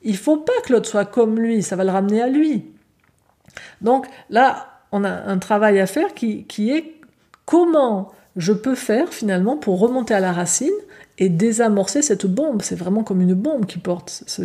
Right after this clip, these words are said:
cet être-là. Et on peut comprendre que ça ne peut passer que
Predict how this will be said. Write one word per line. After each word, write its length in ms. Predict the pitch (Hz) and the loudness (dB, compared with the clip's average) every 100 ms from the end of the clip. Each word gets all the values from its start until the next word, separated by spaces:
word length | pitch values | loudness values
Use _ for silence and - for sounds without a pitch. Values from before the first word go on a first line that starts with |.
| 175 | -8
cet 220 | 180 190 | -8 -8
être-là. 400 | 190 - 185 180 185 _ - - - - | -8 -6 -6 -8 -12 _ -20 -20 -20 -6
Et 260 | - 202 - 226 | 2 2 2 -10
on 140 | 196 | -4
peut 120 | 202 | -2
comprendre 460 | 196 190 - 277 302 | 0 -2 0 -2 0
que 220 | 226 240 - - | 2 2 -2 -12
ça 220 | - 220 | -2 2
ne 120 | 214 | 4
peut 200 | 214 226 | 2 0
passer 720 | 208 240 226 - 202 240 349 - _ _ _ _ - | 0 0 -2 0 0 0 -2 -12 _ _ _ _ 0
que 380 | 330 330 269 | 4 6 4